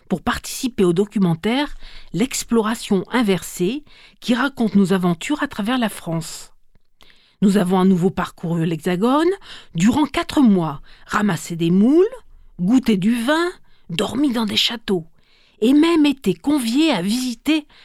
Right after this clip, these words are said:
l'Assemblée nationale. Avec mon cousin Polobi,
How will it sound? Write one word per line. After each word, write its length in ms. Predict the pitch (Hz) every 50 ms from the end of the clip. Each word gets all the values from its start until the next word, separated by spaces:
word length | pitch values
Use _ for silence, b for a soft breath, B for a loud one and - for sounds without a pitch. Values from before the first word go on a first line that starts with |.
| b b b
l'Assemblée 680 | 170 196 214 226 226 - - 220 208 208 175 214 254 254
nationale. 720 | 226 208 175 - - 202 185 170 151 139 139 151 160 - - - - - _ _ _ _ _ _ _ _ _ _ _ _ -
Avec 320 | 160 143 147 220 277 -
mon 140 | 277 233 214
cousin 340 | - - 269 233 247 214 185
Polobi, 680 | - - 208 185 175 175 160 147 170 185 226 269 392